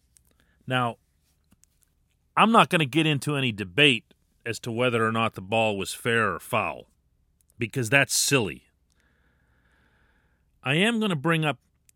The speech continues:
a few different things to think about, though, as it relates to this.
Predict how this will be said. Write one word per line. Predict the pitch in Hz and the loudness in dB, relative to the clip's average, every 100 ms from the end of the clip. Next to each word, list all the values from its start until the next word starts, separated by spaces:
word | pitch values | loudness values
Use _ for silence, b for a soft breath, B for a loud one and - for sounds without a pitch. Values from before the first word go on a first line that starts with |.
| _ _ _ _ | _ _ _ _
a | - | -16
few | - 196 202 | -8 -4 0
different | 180 - 123 - | 0 0 -6 -4
things | 143 139 - | -4 -4 -6
to | 104 | -6
think | - 131 113 | -4 -4 -4
about, | 98 92 - | -4 -4 -4
though, | 92 | -8
as | 80 95 | -8 -8
it | 95 | -8
relates | - 98 101 107 - | -8 -6 -4 -4 -6
to | - | -12
this. | 78 67 | -14 -14